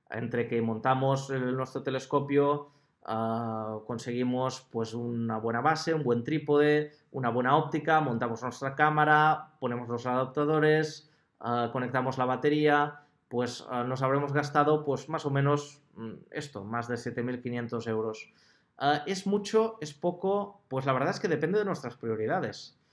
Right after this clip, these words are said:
Fijaros, para esta presentación he entrado a internet y digo, bueno, ¿cuánto puede valer una moto? Pues una moto vale esto. Al final es un tema de prioridades. Alguien puede comprarse una moto para decir, voy en moto, soy el mejor. O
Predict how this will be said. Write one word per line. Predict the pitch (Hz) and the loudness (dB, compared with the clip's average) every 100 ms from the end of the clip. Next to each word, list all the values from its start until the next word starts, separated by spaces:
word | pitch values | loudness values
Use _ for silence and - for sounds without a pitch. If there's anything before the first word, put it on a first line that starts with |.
| _ _ | _ _
Fijaros, | _ 117 147 180 180 - | _ 2 4 4 0 -10
para | - 123 | -2 -2
esta | 135 156 | 0 -2
presentación | 147 156 151 151 160 | -2 -2 -2 0 0
he | |
entrado | 139 139 131 | 0 2 2
a | |
internet | 135 139 143 160 180 _ _ _ | 2 0 0 0 -2 _ _ _
y | 131 | -6
digo, | 123 117 123 | -4 0 2
bueno, | 196 139 | 2 0
¿cuánto | 170 170 220 | 0 0 0
puede | 165 135 | 2 2
valer | 123 123 117 | 4 2 2
una | 117 | -2
moto? | 107 104 - _ _ _ _ | -2 -8 -12 _ _ _ _
Pues | 113 | -8
una | 123 139 | 2 4
moto | 147 147 180 | 4 4 4
vale | 143 113 | 2 2
esto. | - - 113 _ _ _ _ _ _ | -4 -14 -18 _ _ _ _ _ _
Al | 113 | -8
final | 113 139 135 | -2 0 2
es | 147 | 2
un | 151 | 0
tema | 139 135 | 2 4
de | 143 | 4
prioridades. | 131 120 110 104 95 - - - _ | 4 2 0 -4 -6 -8 -10 -20 _
Alguien | 117 117 117 120 117 117 117 _ | -2 -2 -2 -4 -4 -4 -8 _
puede | 135 127 120 117 117 113 | -2 0 2 2 0 -2
comprarse | 117 117 123 - | -4 0 -2 -2
una | 127 120 | -4 0
moto | 156 170 214 226 - | 2 2 0 0 -2
para | 120 | -2
decir, | 117 123 113 | 0 -2 -2
voy | 117 123 | 0 0
en | |
moto, | 127 156 156 196 | 0 0 0 -2
soy | 196 127 | -2 -4
el | 120 | -2
mejor. | 131 185 226 - _ - - _ _ _ | -2 -2 -4 -8 _ -20 -20 _ _ _
O | - 220 294 - - | 4 6 4 -2 -16